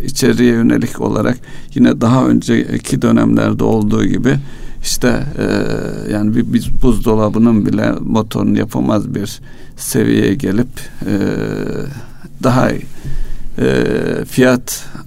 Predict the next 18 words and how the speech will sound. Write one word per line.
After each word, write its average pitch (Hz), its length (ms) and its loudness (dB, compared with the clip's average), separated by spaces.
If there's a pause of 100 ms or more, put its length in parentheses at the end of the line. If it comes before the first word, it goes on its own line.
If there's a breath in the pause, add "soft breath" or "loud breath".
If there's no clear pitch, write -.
noktasında, 110 760 0
rekabet 120 580 0
noktasında 110 840 -2
dünyadan 123 480 6
ayrıştırabilir 127 840 2
mi? 104 160 0 (100)
Yani 123 340 4
bu 147 240 2
dönem 139 360 6 (460 loud breath)
geçici 147 420 4
olmalı 143 460 4
mı? 185 240 2 (240)
Yoksa 139 500 2 (100)
bundan 143 300 4
sonra 143 300 2
sürekli 139 460 0
mi 135 100 6
olacak? 113 540 -2